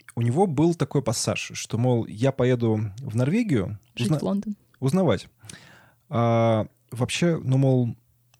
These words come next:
Speaker 1: все, кто говорят, что они сатанисты в, в металле, там, типа, Оззи Осборн, Элис Купер и все такие, они, мол,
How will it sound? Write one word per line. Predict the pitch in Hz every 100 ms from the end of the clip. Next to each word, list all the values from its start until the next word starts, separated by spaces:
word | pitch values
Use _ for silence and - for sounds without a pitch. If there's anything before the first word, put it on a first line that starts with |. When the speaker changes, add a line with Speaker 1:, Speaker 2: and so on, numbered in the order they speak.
| _ _ _ - -
Speaker 1:
все, | - 147
кто | - - 139 123
говорят, | 123 123 120
что | -
они | 120
сатанисты | 117 - 175 269 - 123
в, | 104 107
в |
металле, | 131 - 104 90
там, | - 113
типа, | - - 92 - - 113 -
Оззи | 139 180 156 143 143
Осборн, | 135 120 123 117 113 104
Элис | 135 147
Купер | - 127 127 113 101
и | 104
все | -
такие, | 113 - 233 147
они, | 127 170
мол, | 143 147 131